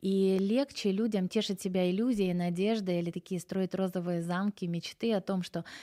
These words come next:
«я не буду об этом думать, я подумаю об этом когда-нибудь, потом все наладится, все разрешится».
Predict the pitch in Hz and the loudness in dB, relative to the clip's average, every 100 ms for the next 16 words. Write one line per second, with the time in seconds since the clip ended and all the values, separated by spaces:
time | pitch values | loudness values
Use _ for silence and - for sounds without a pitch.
0 | 196 240 233 220 208 190 180 180 180 196 | -2 2 4 4 2 2 0 -2 -2 0
1 | 269 311 226 - - - - 190 185 180 | 0 2 0 -2 -20 -8 -2 0 0 2
2 | 175 170 175 170 160 156 165 170 160 170 | 0 0 -2 -2 -4 -4 -4 -2 0 0
3 | 220 320 - 180 - 285 294 240 - 180 | 2 2 0 -4 2 4 4 0 -2 -2
4 | 175 214 269 220 - 170 - 175 165 175 | 0 2 2 0 -2 -8 -6 -4 -4 -6
5 | - 277 277 220 | -2 -2 -2 -4